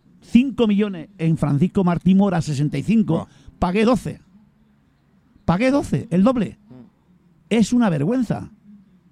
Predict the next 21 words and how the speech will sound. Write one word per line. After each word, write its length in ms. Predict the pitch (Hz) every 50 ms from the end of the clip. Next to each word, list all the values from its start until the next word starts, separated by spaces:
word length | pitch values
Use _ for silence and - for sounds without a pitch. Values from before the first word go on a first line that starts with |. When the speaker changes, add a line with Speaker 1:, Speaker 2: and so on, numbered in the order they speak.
| _ _ _ - _ _ _
Speaker 1:
Y 140 | - 185 240
esto 340 | 262 - - 269 240 240 -
lo 160 | - 160 151
tiene 260 | - 208 220 220 220 208
que 100 | 214 208
arreglar 320 | 190 175 165 202 214 214 -
España. 460 | - - - - 143 127 - - - - _ _ _ _ _ _ _ _ _ _ _ _ _ - - - -
Aquí 260 | 143 147 - 254 226
tiene 220 | 233 240 233 226
que 100 | 190 190
haber 260 | 180 190 214 220 208 - _
una 220 | 175 185 175 160
gente. 380 | 160 - 151 139 131 - - - _ _ - - - - -
Mira, 260 | - 226 226 190 - -
ojalá 400 | 147 143 147 165 208 214 233 220 -
hiciéramos 400 | 202 202 - 220 214 202 202 196
un 80 | 196 180
partido 360 | 170 175 160 160 196 208 202
de 60 | 202
los 80 | 185 165
jubilados. 640 | - 165 147 147 147 147 113 95 - - _ _